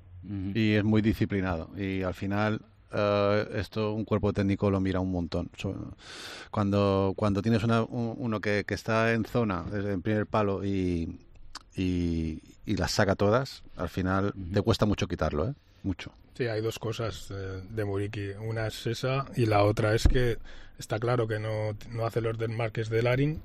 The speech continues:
Speaker 3: pero en un momento dado en el que tú esperas que el equipo contrario te domine,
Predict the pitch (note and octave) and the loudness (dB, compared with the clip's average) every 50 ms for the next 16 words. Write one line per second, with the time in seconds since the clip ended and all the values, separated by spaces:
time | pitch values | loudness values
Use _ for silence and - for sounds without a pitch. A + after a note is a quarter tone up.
0 | - - - - - - - - - - - - G2+ G2+ G2 G2 G2+ G#2 G#2+ A2 | -12 -16 -14 -12 -12 -10 -10 -10 -10 -10 -8 -4 -4 -2 -2 -2 -2 -2 0 0
1 | A2+ A2 G#2+ A2+ A2 A2+ A2+ A2+ A2 G#2+ G#2+ A2 G#2 - A2+ - - - A#2 A2+ | 0 0 0 2 2 4 4 4 2 2 2 0 2 2 2 0 2 2 2 4
2 | A2 G#2 - - - A2 G#2+ G#2 G#2+ A2+ A2+ A2+ A#2 A#2 A2+ G#2+ A2+ A#2 A2+ A2+ | 4 2 0 0 2 2 2 2 2 0 0 -2 -2 -4 -4 -4 -4 -2 -2 -2
3 | A2 A2+ G#2+ G#2+ G#2+ A2+ A#2 A#2+ B2 B2+ B2+ | -2 -4 -4 -4 -4 -4 -4 -4 -4 -4 -4